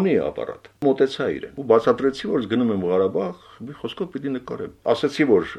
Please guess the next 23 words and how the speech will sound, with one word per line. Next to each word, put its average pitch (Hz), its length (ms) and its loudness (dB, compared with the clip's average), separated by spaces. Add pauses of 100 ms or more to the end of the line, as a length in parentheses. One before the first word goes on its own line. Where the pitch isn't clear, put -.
(200)
շատերը 104 340 4
չտվեցին 101 560 -2
կամերան։ 78 400 -4 (300)
Նա 107 100 -2
ասեց. 143 240 -4
«Տղա 131 240 4
ջան, 110 160 2
դու 101 160 -4
գնում 147 160 2
ես 135 160 -4
կյանքդ 123 420 -2 (220)
զոհաբերելու 117 800 6
այնտեղ, 92 320 2
կարող 131 240 8
է 123 120 6
հետ 135 200 4
չվերադառնաս, 95 720 4
ինչ - 80 -4
ես 117 240 2
այդ 127 120 0
ապարատին 127 440 0
եմ 170 160 -2
ափսոսում»։ - 440 -10